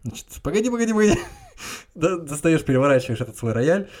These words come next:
и вылезаешь из него <laughs> и, и, и смотришь, что там написано, как поступать в этой ситуации. В общем, непрактично и, э,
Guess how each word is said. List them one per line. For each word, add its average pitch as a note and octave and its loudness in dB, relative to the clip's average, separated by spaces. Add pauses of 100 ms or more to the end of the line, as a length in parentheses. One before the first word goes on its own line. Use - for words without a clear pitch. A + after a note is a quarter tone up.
(240)
и B2 -2
вылезаешь B2 0
из A#2+ -8
него B2 2
<laughs> - -6
и, E3 -8
и, - -8 (160)
и - -4
смотришь, D3 -2
что - -8
там B2 -4
написано, B2+ -6
как B2+ -4
поступать B2 -4
в A2+ -8
этой G#2+ -8
ситуации. G#2 -8
В A#2 -10
общем, B2+ -2
непрактично - -4
и, G#2 -4
э, G2+ -10